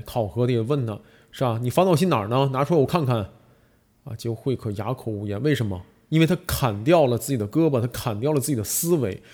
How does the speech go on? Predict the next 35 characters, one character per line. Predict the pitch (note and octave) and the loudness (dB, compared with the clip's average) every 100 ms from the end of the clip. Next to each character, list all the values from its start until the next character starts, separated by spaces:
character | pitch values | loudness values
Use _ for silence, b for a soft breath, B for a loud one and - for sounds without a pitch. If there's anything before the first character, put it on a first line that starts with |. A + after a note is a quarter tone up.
| B - | B -4
砍 | C#3 B2 | 0 2
掉 | D#3+ | 2
了 | D3 | 0
所 | - - F3 | -2 0 4
有 | G3 | 4
自 | C3 D3+ | 2 2
己 | A2+ | 2
的 | A2+ G2 B B B | 0 -2 B B B
这 | C#3 | -2
种 | A#2+ | -2
定 | D#3 F3+ D3+ | 2 2 4
义 | D#3+ | 2
的 | A2+ | 0
执 | - C#3 | 0 0
着 | D3+ | 2
和 | C3+ | 2
妄 | D3+ C#3 | 2 0
想。 | - G2+ - B B | -2 -6 -8 B B
结 | - | -4
果 | B2+ | -2
达 | A#2 | -2
摩 | B2 | -2
祖 | A#2+ G2+ | -4 -6
师 | - | -4
一 | B2 | -4
看 | - A#2 | -4 -4
他 | A2+ A2 | -4 -2
完 | A#2 D3 E3+ | 0 0 -2
全 | - A#2+ A#2+ A#2+ | -2 -2 -2 -6
空 | - G#3+ G#3 | -4 0 2
心 | F#3+ C#3 B2 | 2 2 0
了， | G#2+ - B B | -2 -8 B B
无 | B2+ E3+ A3 | 2 4 4
心 | - D3 C3+ | 4 4 4
了， | G2 | 0